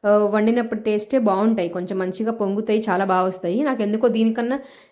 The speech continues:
విడిగా వండిన టేస్ట్ నచ్చుతాయి అనమాట. So, ఇక్కడ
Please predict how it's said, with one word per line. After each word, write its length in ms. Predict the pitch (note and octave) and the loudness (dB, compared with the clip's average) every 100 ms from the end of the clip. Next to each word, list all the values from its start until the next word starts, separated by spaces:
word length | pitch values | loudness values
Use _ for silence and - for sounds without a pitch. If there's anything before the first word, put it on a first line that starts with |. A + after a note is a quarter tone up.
| - | -6
విడిగా 320 | A3 B3 C4 | 0 2 4
వండిన 260 | C4 A#3+ A#3+ | 4 2 0
టేస్ట్ 320 | A3 G#3 - | 0 0 -2
నచ్చుతాయి 420 | A3+ G3+ G#3+ G#3+ | -4 -4 -4 -4
అనమాట. 320 | F#3 F3 E3 D4 A4+ - - _ _ - | -4 -6 -6 -6 -6 -10 -20 _ _ 0
So, 40 | |
ఇక్కడ 200 | D4+ D4 | 2 2